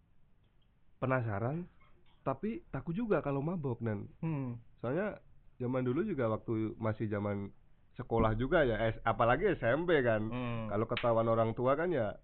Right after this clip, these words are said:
Speaker 1: ya <laughs> repot juga gitu.
Speaker 2: Betul, betul.
Speaker 1: Mesti di, apa namanya, eh, dipikirnya orang tua kan pasti, "Wah, yang enggak-enggak nih," gitu kan.
Speaker 2: Iya,
Speaker 1: Itu
Speaker 2: iya.
Speaker 1: pasti ya,
Speaker 2: Pasti.
Speaker 1: dulu, heeh.
Speaker 2: Bener sih, kalau,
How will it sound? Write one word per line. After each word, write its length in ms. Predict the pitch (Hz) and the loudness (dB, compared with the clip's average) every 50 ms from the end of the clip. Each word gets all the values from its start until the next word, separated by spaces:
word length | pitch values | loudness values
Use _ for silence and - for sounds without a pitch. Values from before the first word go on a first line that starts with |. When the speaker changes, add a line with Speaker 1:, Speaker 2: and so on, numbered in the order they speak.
| - - - | -20 -20 -8
Speaker 1:
ya 400 | - 113 107 104 101 101 98 98 87 113 101 98 - - - - | -2 0 0 2 2 2 2 2 2 2 0 -2 -4 -8 -16 -18
<laughs> 320 | - - - - - - 151 | -10 -8 -6 -6 2 4 4
repot 320 | 120 113 113 101 147 131 | 6 6 4 4 4 4
juga 400 | 120 156 240 220 202 175 151 139 143 | 6 4 4 8 10 12 12 12 10
gitu. 220 | 165 143 170 170 | 8 6 6 6
Speaker 2:
Betul, 440 | 110 139 - - - 110 113 113 107 | 6 6 4 2 -4 -6 -4 -4 -4
betul. 200 | 104 104 104 98 101 | -4 -4 -4 -4 -2
Speaker 1:
Mesti 240 | 135 135 - 196 220 196 151 - - - - - - - - - - - - - - - - - | -2 2 4 6 6 6 4 4 -2 -6 -8 -8 -10 -10 -10 -12 -14 -14 -14 -14 -14 -14 -14 -6
di, 180 | 117 120 123 123 120 113 110 110 | -2 0 2 4 4 4 4 4
apa 220 | 110 117 110 160 165 | 4 2 2 2 0
namanya, 500 | 165 156 151 151 151 156 180 214 285 269 - - - - - - - - - - - - - - - - - | 0 0 2 0 0 2 0 -2 -2 -4 -10 -16 -20 -20 -20 -20 -20 -20 -20 -20 -20 -20 -20 -20 -20 -18 -8
eh, 400 | - 110 107 107 104 101 101 95 - - - - - - - - - - | -4 -2 0 0 0 0 -2 -4 -6 -8 -12 -12 -10 -10 -10 -12 -12 -6
dipikirnya 540 | - 107 104 110 113 110 113 110 110 107 | -4 -4 -2 -2 -2 -2 0 0 2 2
orang 180 | 104 101 104 107 | 2 0 0 -2
tua 140 | 113 123 131 | -2 -4 -4
kan 120 | 151 156 | -4 -4
pasti, 300 | 143 131 123 123 139 135 | -6 -6 -6 -6 -6 -4
"Wah, 200 | 127 110 95 95 98 | -2 0 0 0 0
yang 220 | 101 98 95 98 | -2 -2 -2 0
enggak-enggak 400 | 101 101 107 117 123 135 135 120 98 | 0 0 2 2 6 6 6 6 6
nih," 160 | 131 127 120 120 120 120 | 4 2 2 4 4 2
gitu 200 | 117 - 135 127 | 2 2 2 2
kan. 140 | 120 107 101 | 2 2 2
Speaker 2:
Iya, 220 | 104 104 98 95 | 0 0 -2 -2
Speaker 1:
Itu 120 | 95 - - | -4 -4 -4
Speaker 2:
iya. 60 | - | -2
Speaker 1:
pasti 320 | 104 101 104 104 - - 104 | 0 0 0 0 -2 -6 -6
ya, 120 | 101 95 92 | -6 -6 -6
Speaker 2:
Pasti. 160 | 101 104 107 | -8 -8 -6
Speaker 1:
dulu, 240 | 101 98 98 98 98 101 | -6 -4 -4 -4 -2 -2
heeh. 320 | 110 - - 101 95 92 95 - - - - - - - - | -4 -4 -4 -6 -6 -6 -8 -12 -16 -20 -20 -20 -20 -20 -12
Speaker 2:
Bener 180 | - 113 120 135 | -8 -8 -6 -4
sih, 120 | 135 131 | -4 -2
kalau, 160 | 127 113 120 | 0 0 0